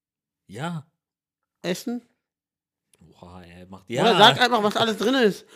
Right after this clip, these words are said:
Speaker 2: Am Ende heißt, nee,
Speaker 1: Soll ich
Speaker 2: darauf
Speaker 1: deine Hochzeit auch
Speaker 2: da
Speaker 1: bezahlen?
Speaker 2: hab ich
Speaker 1: Was willst du noch von
Speaker 2: Tamam,
Speaker 1: mir?
Speaker 2: Bruder, dann <laughs> Hochzeit?
Speaker 1: <laughs> Nein, okay, mach ich.
Speaker 2: Was
Speaker 1: Ja?
Speaker 2: denn jetzt?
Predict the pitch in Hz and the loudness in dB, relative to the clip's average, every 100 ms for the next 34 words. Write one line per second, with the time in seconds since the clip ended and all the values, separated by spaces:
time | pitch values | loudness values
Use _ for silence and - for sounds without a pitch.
0 | - 175 208 254 240 240 214 226 262 240 | -4 0 2 4 2 2 -2 -2 -2 0
1 | 196 202 147 160 180 165 147 135 131 180 | 0 2 2 0 0 -2 -4 -8 -4 -2
2 | 196 214 160 - 175 - - - 180 170 | -2 -2 -4 -2 -4 -6 -14 -8 -8 -8
3 | - - 147 151 156 151 135 143 151 175 | -14 -10 -6 -4 -4 -4 -6 -6 -4 -2
4 | 160 147 - 139 202 - 262 311 - 214 | -4 -8 -8 0 0 2 0 0 -4 -6
5 | 226 220 226 254 208 220 226 151 156 175 | -4 -2 -2 -2 -6 -6 -6 -6 -4 -4
6 | 147 131 147 185 151 151 110 - _ _ | -4 -8 -8 -8 -12 -14 -16 -16 _ _
7 | _ _ _ 185 214 262 170 147 - | _ _ _ -6 -4 -4 -4 -6 -10